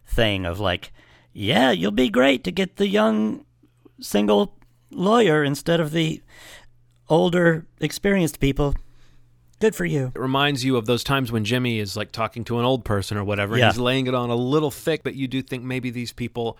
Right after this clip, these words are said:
Speaker 2: are just susceptible because this person is hitting them right where they live. You know, what Chuck was doing, correct me if I'm wrong, was basically bringing up a lot of things that Kim didn't bring up.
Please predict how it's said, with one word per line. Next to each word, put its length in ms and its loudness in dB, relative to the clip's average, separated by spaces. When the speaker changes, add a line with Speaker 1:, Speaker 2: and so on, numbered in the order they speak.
Speaker 2:
are 100 4
just 240 -2
susceptible 580 -4
because 280 -4
this 140 -8
person 360 -6
is 280 -8
hitting 260 -4
them 160 -6
right 140 -2
where 120 -4
they 120 -4
live. 300 -6
You 80 2
know, 100 4
what 140 2
Chuck 240 2
was 160 0
doing, 460 0
correct 260 0
me 80 -2
if 100 -2
I'm 160 -2
wrong, 260 0
was 180 -2
basically 400 -2
bringing 360 -2
up 120 -2
a 40 -2
lot 220 0
of 80 -10
things 240 -6
that 140 -10
Kim 220 -2
didn't 200 -4
bring 200 -2
up. 220 -6